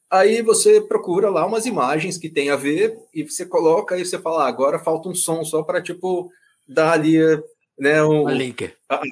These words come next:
Speaker 1: aquela, aquela profundidade no negócio e você coloca e você vai ajustando, não tem muito segredo tal, tipo,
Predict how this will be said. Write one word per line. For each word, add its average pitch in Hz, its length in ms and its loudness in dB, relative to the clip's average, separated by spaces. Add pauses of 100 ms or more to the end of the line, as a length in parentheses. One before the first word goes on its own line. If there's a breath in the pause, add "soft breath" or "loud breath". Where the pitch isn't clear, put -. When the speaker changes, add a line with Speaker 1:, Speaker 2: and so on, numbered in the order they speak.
(100)
Speaker 1:
aquela, 147 580 0
aquela 151 280 0
profundidade 151 760 0
no 143 140 -6 (100)
negócio 220 400 -2
e 226 40 -8
você 254 120 -10
coloca 214 420 -4
e 247 60 -10
você 262 140 -14
vai 226 160 -8
ajustando, 220 480 0
não 120 60 -10
tem 214 140 0
muito 233 200 -4
segredo 113 460 -2
tal, 98 340 -2
tipo, - 340 -8